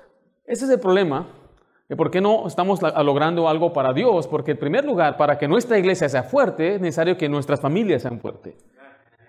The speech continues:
Y no vamos a edificar una torre de diez plantas con una, una base de cinco pies de profundidad.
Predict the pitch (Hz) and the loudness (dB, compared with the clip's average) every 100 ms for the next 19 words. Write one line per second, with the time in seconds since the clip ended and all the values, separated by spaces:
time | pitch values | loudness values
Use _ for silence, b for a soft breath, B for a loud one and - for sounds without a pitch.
0 | b 143 160 285 311 277 214 196 156 156 | b -2 0 4 4 4 2 2 2 0
1 | 359 214 170 165 - - - 180 196 - | -2 0 -2 -4 -12 -20 -10 -2 -2 2
2 | 190 208 185 160 156 135 170 190 - - | 2 4 4 4 2 2 2 2 0 -12
3 | - - 185 269 247 175 202 - - _ | -20 -6 0 0 0 0 -2 -6 -20 _
4 | - 170 180 220 208 165 151 202 202 151 | 0 2 4 4 2 0 -2 0 2 4
5 | 185 190 214 175 - 220 196 220 240 330 | 2 4 2 2 0 -4 -2 -2 -4 -6
6 | 254 196 175 160 165 165 302 190 | -4 -4 -4 -4 -4 -4 -8 -14